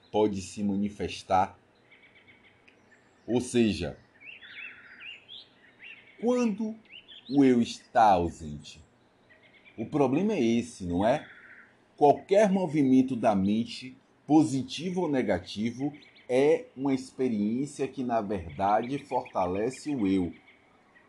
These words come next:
É possível para a mente esse estado de não reconhecer? Isso só pode acontecer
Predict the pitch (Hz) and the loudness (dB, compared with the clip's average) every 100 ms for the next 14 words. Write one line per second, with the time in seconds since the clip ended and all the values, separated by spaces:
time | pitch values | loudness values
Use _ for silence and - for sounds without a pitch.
0 | _ _ _ _ _ _ - - - - | _ _ _ _ _ _ -20 -20 -20 -20
1 | - _ _ _ _ _ _ _ _ - | -20 _ _ _ _ _ _ _ _ 2
2 | 175 - 190 143 - 123 123 113 107 113 | 2 2 -6 -6 -6 -2 0 2 0 0
3 | 107 98 90 92 92 90 101 101 _ _ | -2 0 0 0 -2 -6 -14 -14 _ _
4 | _ - - - - - - - - _ | _ -20 -20 -20 -20 -20 -20 -20 -20 _
5 | 117 127 - 131 - - 107 104 90 98 | -4 -4 0 -2 -2 -2 2 2 0 -4
6 | 92 92 98 101 98 95 90 87 80 - | -6 -4 0 0 0 -2 -4 -6 -8 -8
7 | 117 139 - _ _ _ _ _ _ _ | -6 -6 -10 _ _ _ _ _ _ _
8 | _ _ _ _ _ _ _ _ _ _ | _ _ _ _ _ _ _ _ _ _
9 | _ _ _ _ _ _ - - - _ | _ _ _ _ _ _ -20 -20 -20 _
10 | _ 95 90 110 92 104 - 95 92 92 | _ -14 -10 -10 -4 -4 0 0 0 -2
11 | 101 107 104 - 117 151 | -6 -6 -8 -4 -4 -4